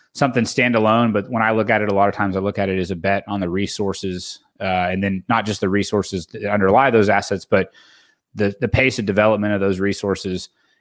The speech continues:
and, uh, and the needed capacity and the needed services that have to be provided. And so when you have a big downturn like we had,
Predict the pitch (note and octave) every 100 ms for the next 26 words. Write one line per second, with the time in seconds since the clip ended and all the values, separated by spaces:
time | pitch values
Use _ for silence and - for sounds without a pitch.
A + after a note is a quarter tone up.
0 | _ G#2+ G2 F#2+ F#2 F2+ F#2 G2+ G2 G#2+
1 | G#2 - F2+ G2 F#2+ - G2+ F#2 F2+ F#2
2 | F2+ - G2 F2+ F#2+ F2+ F2 F#2 F#2+ F2
3 | F2+ E2+ F2 G2 F2 F2+ F2 D#2+ - _
4 | - - G#2 F#2+ F#2+ F2+ - G#2+ G#2+ G2+
5 | G#2+ F#2+ F2+ F2+ A2 C3 C#3 A2+ G2+ G2
6 | F#2+ F#2 D3 C3+ G#2 G#2+